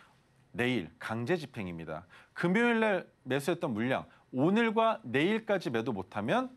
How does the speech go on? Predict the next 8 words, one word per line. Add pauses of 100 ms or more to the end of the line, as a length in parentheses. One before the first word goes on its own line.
수요일
날
강제
집행이
되겠죠. (140)
그렇기
때문에 (280)
증권사에서